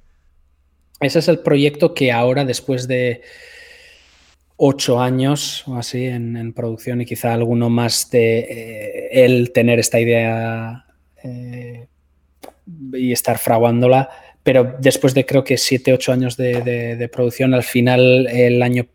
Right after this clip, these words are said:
pasado, si no me equivoco, salió y es un proyecto, un cortometraje animado de terror llamado La Noria.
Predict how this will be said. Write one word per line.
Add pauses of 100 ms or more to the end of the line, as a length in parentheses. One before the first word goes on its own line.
pasado,
si
no
me
equivoco,
salió
y
es
un
proyecto,
un
cortometraje (1300)
animado
de
terror (280)
llamado
La
Noria.